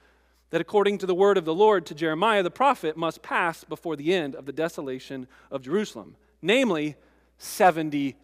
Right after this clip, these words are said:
years." Before Daniel says this prayer of confession, he's reminding us of the context of A,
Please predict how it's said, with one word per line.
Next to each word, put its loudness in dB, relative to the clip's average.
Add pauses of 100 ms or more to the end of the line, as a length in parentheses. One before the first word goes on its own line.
(120)
years." -6 (1300)
Before 6
Daniel 2
says 4
this 2
prayer 4
of 0
confession, -4 (280)
he's 0
reminding 4
us 0
of -2
the -4
context 2
of -4
A, 6